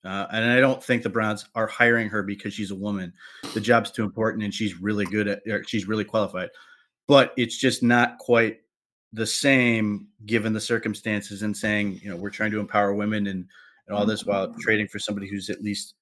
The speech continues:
under the suspicion and now dealing with, uh, twenty-two lawsuits. And then as you're trying to trade for them, you're, you're,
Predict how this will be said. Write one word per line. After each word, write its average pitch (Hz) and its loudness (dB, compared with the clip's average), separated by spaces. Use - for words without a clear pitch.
under 104 -6
the 101 0
suspicion 104 -2
and 92 -4
now 104 2
dealing 98 -2
with, 95 -4
uh, 90 -4
twenty-two 113 2
lawsuits. 104 4
And 92 -4
then 95 -2
as 107 4
you're 107 2
trying 107 4
to 95 -4
trade 101 2
for - -12
them, 95 0
you're, 92 -2
you're, 92 -4